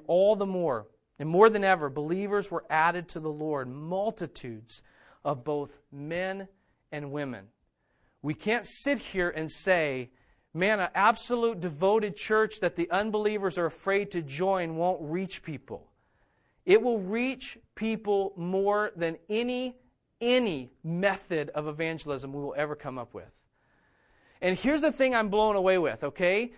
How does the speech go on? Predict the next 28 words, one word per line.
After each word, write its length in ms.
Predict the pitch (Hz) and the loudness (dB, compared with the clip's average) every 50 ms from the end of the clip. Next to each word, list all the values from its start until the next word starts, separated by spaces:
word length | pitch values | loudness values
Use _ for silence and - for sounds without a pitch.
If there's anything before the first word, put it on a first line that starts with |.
| - - - | -18 -4 2
Because 340 | 190 202 202 220 214 185 - | 2 2 4 4 2 2 4
the 140 | 214 208 - - | 2 0 2 4
unbelievers, 920 | 214 262 320 339 320 320 285 254 233 226 202 214 220 226 226 - - - _ _ _ _ _ - | 2 4 4 4 2 2 2 2 0 2 2 4 4 2 2 -2 -14 -20 _ _ _ _ _ -4
if 200 | 196 190 196 - | -4 -2 -2 -2
we 120 | 214 214 | -4 -4
believe 420 | 180 190 202 208 233 262 269 240 208 | 0 0 0 0 2 0 0 0 -2
the 60 | 220 | -2
verse 320 | 196 214 233 233 220 - | 0 2 2 2 2 -2
before, 640 | - 185 - - - 226 220 185 165 156 156 151 _ _ - | -10 -16 -14 -8 -4 -2 0 0 0 0 -2 -6 _ _ 0
aren't 240 | 185 208 233 226 - | 2 2 2 2 -2
coming 380 | - - 247 269 262 240 220 - | -8 -6 -4 -4 -2 -2 -6 -6
to 140 | - - 214 | -6 -8 -6
the 120 | 180 196 | -6 -6
church 640 | - - - 233 196 151 113 - - - - - - _ _ _ _ _ - | -6 -4 0 0 0 0 -2 -6 -12 -20 -20 -20 -20 _ _ _ _ _ -12
to 60 | 170 | -10
find 320 | 156 - 185 175 175 170 - | -6 -2 0 0 0 -2 -4
Christ. 600 | - 180 165 139 120 - - - - - - - - _ _ _ _ _ _ _ _ _ _ _ _ _ _ _ _ _ _ _ _ _ - | -2 0 0 0 0 -4 -12 -20 -18 -18 -18 -20 -20 _ _ _ _ _ _ _ _ _ _ _ _ _ _ _ _ _ _ _ _ _ -2
So 80 | - 175 | -2 -2
how 460 | - - - - 226 233 254 262 262 | -2 -2 -2 0 2 4 4 4 4
are 180 | 214 214 220 208 | 4 4 4 4
many 380 | 202 202 208 226 240 247 233 | 2 2 2 2 0 0 -2
people 400 | 214 - - 226 226 - 196 180 | -4 -6 -6 -8 -8 -6 -6 -8
coming 320 | - - 196 190 190 185 180 | -6 -4 -6 -4 -4 -6 -6
to 60 | 175 | -4
know 160 | 180 180 170 | -2 -2 -2
the 60 | 156 | -4
Lord? 360 | 151 160 165 156 123 110 101 - _ _ _ _ _ _ _ _ _ _ _ _ _ _ _ _ _ _ _ _ _ _ _ _ _ _ _ _ _ _ _ _ _ _ _ _ _ _ _ _ _ _ _ _ _ - | -4 -2 -2 -2 -2 -4 -6 -10 _ _ _ _ _ _ _ _ _ _ _ _ _ _ _ _ _ _ _ _ _ _ _ _ _ _ _ _ _ _ _ _ _ _ _ _ _ _ _ _ _ _ _ _ _ -6
Unless 540 | 156 151 160 170 180 185 - - - - | -4 -2 0 0 0 0 -2 -6 -16 -20